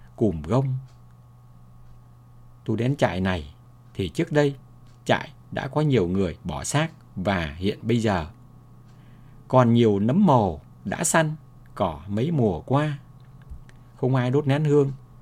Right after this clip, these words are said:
cho những người đã nằm xuống. Cũng không người đưa tiễn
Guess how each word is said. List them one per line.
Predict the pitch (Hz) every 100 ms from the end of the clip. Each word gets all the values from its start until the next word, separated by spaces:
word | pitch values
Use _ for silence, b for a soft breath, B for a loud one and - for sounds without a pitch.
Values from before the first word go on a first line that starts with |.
| - - - - - -
cho | 120
những | 117 127
người | 113 95 73 -
đã | -
nằm | 117 87 78
xuống. | - - 95 151 - - - - - - - - - - - - - - - - - - - - - - - - - - - - - - - - -
Cũng | - 202 196
không | 180 180 180 - - - - - - - - - 117
người | 117 107 78 - - - - - -
đưa | 120 135
tiễn | 120 -